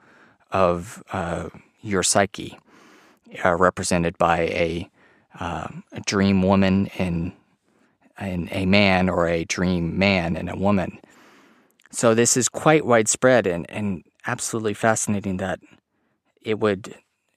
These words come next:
it would appear in a, a near-death experience. Um, I don't know as to the, as to the, uh, moral, uh, and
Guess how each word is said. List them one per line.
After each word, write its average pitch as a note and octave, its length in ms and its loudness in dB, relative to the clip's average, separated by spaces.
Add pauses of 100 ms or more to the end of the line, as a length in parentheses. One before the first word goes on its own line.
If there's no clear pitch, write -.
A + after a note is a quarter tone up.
(180)
it A2 140 -8
would G2+ 100 -2
appear B2 420 2
in F#2 140 2
a, F2 240 -2
a - 60 -14
near-death G2+ 420 0
experience. - 800 -2 (880)
Um, F#2+ 500 -2
I A2 100 0
don't A2 280 4
know G#2 400 4 (1120)
as A2 300 2
to G#2 140 0
the, F#2+ 400 -2 (1800)
as G#2 240 0
to A2 120 0
the, F#2+ 380 0
uh, F2 320 0 (760)
moral, A2 840 6 (360)
uh, F#2 520 0
and G#2 240 -8